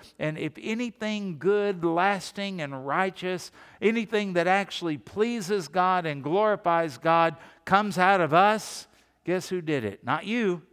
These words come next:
not me. That was the work of God in our lives. So just yield to him and trust him. He wants to sanctify you more than you want to be sanctified. God is for you, not against you,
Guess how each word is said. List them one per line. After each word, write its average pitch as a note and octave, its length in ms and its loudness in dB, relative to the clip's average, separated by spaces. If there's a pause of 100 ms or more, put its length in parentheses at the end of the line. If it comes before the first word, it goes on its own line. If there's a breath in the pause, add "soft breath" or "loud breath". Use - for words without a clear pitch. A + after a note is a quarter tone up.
(140)
not A2 180 -10
me. G3+ 440 -2 (320 soft breath)
That A#2 180 -4
was D#3 220 -6
the E3 120 -4
work C3 460 -2
of B2+ 240 -4
God A#2+ 460 2 (240 soft breath)
in B2 160 -8
our B2+ 160 -4
lives. B2 440 -2 (200 soft breath)
So B3+ 160 -6
just C4+ 280 -12
yield B3 300 -6
to C#3+ 80 -4
him F2 320 -10 (340 soft breath)
and D#3 220 -10
trust - 380 -6
him. F2+ 180 -10 (300 soft breath)
He A#3 100 -2
wants G#3+ 300 -2
to E3+ 120 -8
sanctify F#3 640 0
you F3+ 260 -4
more F3+ 240 -4
than D3+ 160 -10
you F3+ 100 -4
want D#3+ 280 -8
to E3+ 40 -8
be E3 140 -4
sanctified. C3 800 -4 (420 soft breath)
God G#3 260 2
is C#3+ 180 -4 (120)
for G#3+ 280 2
you, C3 280 -6
not D#3 260 2
against F#3+ 720 -6
you, B2 260 -4